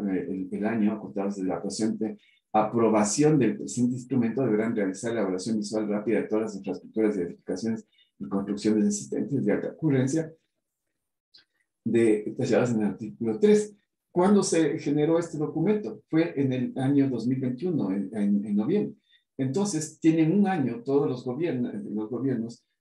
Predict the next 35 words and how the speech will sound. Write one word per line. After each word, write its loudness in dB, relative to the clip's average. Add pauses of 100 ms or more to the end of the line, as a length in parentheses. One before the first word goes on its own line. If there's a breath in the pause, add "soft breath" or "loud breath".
eh, -4
autónomos 0
descentralizados -2
para 0
evaluar 2
sus -2
estructuras. -8
O -20
sea, 0
un 2
año 4 (320)
que 2
en 6
donde 2
tiene 0
que -4
haber 0
trabajo, -2
eh, -6
para -2
un -2
montón 0
de 0
ingenieros -6
estructurales, -2
me -6
imagino -4
yo, -4
que -10
tienen -2
que -8
hacer -4
evaluaciones -2
cada, -8 (320 soft breath)
cada, -4